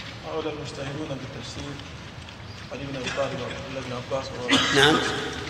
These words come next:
Speaker 1: علي بن أبي طالب، عبد الله بن مسعود بن عباس،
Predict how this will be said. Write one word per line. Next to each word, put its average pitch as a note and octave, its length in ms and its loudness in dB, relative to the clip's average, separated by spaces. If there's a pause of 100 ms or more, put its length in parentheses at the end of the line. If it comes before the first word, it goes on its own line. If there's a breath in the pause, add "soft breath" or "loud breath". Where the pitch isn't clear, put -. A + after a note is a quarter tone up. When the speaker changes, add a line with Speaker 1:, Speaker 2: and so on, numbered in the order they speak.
(260)
Speaker 1:
علي D3+ 100 -2
بن D3+ 140 -2
أبي B2+ 200 0
طالب، D3+ 260 2 (480)
عبد C3+ 140 -4
الله C#3 180 4
بن C#3+ 200 -2
مسعود D#3+ 300 -2
بن D3 200 -4 (140)
عباس، - 380 2